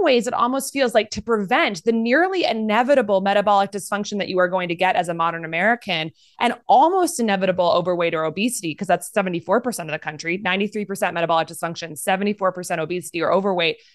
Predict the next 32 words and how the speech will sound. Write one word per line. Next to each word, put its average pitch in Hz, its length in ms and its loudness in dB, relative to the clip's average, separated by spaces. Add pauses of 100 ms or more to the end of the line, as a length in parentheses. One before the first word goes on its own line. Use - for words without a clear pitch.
(180)
It's, - 220 -2
it's 214 180 -2
literally 277 340 4
almost 226 280 0
becoming 214 340 -4
inevitable 185 840 0
if 226 160 2
you 220 140 0
are 196 100 4
born 180 260 -2
into 170 100 -6
this 170 160 -4
country 220 320 -4
that 165 80 2
you 165 100 0
are 160 80 -2
gonna 165 120 -4
have 165 160 0
one 165 100 -2
of 151 60 -8
these 151 160 -8
issues. 190 420 0 (840)
It's - 180 2
almost 349 400 4
like 247 220 2
you're 240 120 -2
spending 262 500 2
your 196 120 4
life 233 340 2
just - 220 -6
protecting 277 840 -2
yourself 170 600 0